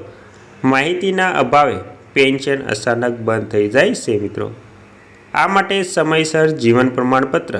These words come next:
સબમિટ કરવું સૌથી અગત્યનું છે, મિત્રો. હવે તમે ઘરે બેઠા પણ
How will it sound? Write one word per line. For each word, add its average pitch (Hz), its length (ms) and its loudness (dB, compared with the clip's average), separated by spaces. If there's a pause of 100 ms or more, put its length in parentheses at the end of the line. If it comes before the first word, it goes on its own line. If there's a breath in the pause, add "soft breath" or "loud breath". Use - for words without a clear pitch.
સબમિટ 131 520 2
કરવું 123 300 4
સૌથી 117 520 0
અગત્યનું 113 680 4
છે, - 220 -2
મિત્રો. 98 300 -8 (1600 loud breath)
હવે 135 260 4
તમે 214 280 2 (120)
ઘરે 143 280 2
બેઠા 156 440 2
પણ 143 200 4